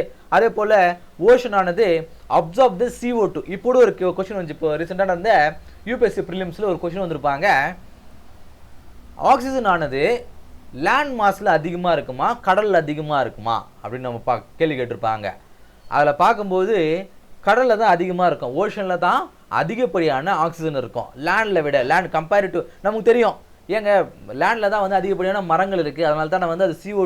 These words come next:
two எடுத்துட்டு ஆக்சிஜன் நம்மளுக்கு கொடுக்கும், நம்மளுக்கு அதிகப்படியான ஆக்சிஜன் இருக்குன்னு சொல்லுவோம் இல்லையா? அப்படி கிடையாது. கடல்ல தான், comparative லேண்டை விட கடல்ல தான் அதிகப்படியான ஆக்சிஜன் இருக்கும். ஏன்னா கடலானது, ஏன்னா கடல்லையும் வந்து மரைன் ஆர்கானிசம்ஸ் இருக்கு இல்லையா? அது என்ன பண்ணும்? அதிகப்படியான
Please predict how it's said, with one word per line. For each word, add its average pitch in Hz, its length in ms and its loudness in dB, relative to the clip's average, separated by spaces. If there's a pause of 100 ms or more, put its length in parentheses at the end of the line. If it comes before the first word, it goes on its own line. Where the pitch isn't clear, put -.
two 151 140 -4
எடுத்துட்டு 151 320 -4 (440)
ஆக்சிஜன் 185 260 0
நம்மளுக்கு 156 220 -4
கொடுக்கும், 175 240 -4
நம்மளுக்கு 165 220 2
அதிகப்படியான 170 440 0 (120)
ஆக்சிஜன் 156 280 -4
இருக்குன்னு 135 240 -10
சொல்லுவோம் 131 180 -4
இல்லையா? 151 140 4
அப்படி 135 200 -6
கிடையாது. 139 400 2 (500)
கடல்ல 208 360 4
தான், 151 180 0
comparative 185 440 0 (120)
லேண்டை 220 340 2
விட 165 140 0 (500)
கடல்ல 214 320 2
தான் 214 140 2
அதிகப்படியான 180 540 0
ஆக்சிஜன் 160 300 -6
இருக்கும். 117 340 -8
ஏன்னா 156 180 0 (140)
கடலானது, 147 540 2 (340)
ஏன்னா 202 200 0
கடல்லையும் 247 360 4
வந்து 233 140 0 (100)
மரைன் 226 220 2
ஆர்கானிசம்ஸ் 196 440 -4
இருக்கு 190 180 -6
இல்லையா? 202 200 2 (360)
அது 214 140 6
என்ன 240 140 4
பண்ணும்? 214 240 0
அதிகப்படியான 202 440 -2